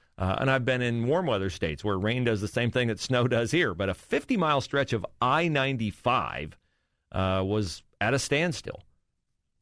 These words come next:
and drivers stayed in their car all night long.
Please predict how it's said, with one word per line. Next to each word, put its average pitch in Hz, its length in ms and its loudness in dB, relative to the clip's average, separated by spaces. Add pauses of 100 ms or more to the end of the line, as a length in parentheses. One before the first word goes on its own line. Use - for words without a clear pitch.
(160)
and 98 1000 0 (800)
drivers 131 400 0
stayed 131 600 -2
in 131 80 0
their 117 140 0
car 131 640 0
all 117 200 2
night 117 240 0
long. 104 320 -2